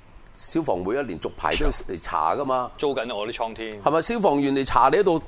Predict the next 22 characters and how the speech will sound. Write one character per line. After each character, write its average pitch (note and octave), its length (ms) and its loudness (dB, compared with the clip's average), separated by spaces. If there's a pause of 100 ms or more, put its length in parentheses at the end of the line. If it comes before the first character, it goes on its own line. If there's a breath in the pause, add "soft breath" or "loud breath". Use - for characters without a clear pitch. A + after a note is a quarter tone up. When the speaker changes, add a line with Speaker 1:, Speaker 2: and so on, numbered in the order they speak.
(140)
Speaker 1:
剔 - 200 2
嗰 G3+ 160 4
個 - 20 4
過 D#3 240 2
消 F#3+ 180 0
防 G#2 240 2
係 B2+ 140 0
佢 A2 320 0
哋 B2 220 -2
㗎 F3 40 -2
嘛， D#3 220 0 (240)
係 C3 60 0
咪 C3 60 -2
先？ E3 180 -2 (260 loud breath)
同 C#3 160 2
埋 C3+ 180 4
冇 C#3+ 160 4
嗰 F#3 140 0
個 D#3 220 0
叫 D3+ 80 -2
花 F3+ 200 4
灑 D#3+ 240 2